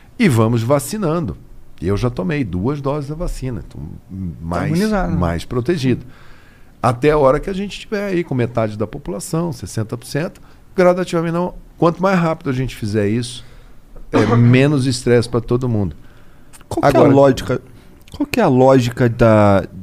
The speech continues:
Speaker 3: da cloroquina, se ela funcionasse? Qual que é,
Speaker 1: A lo-,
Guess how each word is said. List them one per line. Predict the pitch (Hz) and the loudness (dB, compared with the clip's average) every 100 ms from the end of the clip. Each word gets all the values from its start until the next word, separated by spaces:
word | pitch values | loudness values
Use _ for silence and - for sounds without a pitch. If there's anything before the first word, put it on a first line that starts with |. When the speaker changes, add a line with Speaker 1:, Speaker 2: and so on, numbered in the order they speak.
| - | -16
Speaker 3:
da | - 107 | 0 0
cloroquina, | - 117 110 101 - 110 101 92 | 4 4 6 4 0 2 2 2
se | - - 113 110 | 0 -2 4 6
ela | 101 101 | 6 4
funcionasse? | 95 - 98 - 95 90 92 95 - | 2 -2 -4 -2 0 2 2 0 0
Qual | - | -2
que | - - | 0 0
é, | 127 - - | -2 -6 -8
Speaker 1:
A | |
lo-, | 85 | -2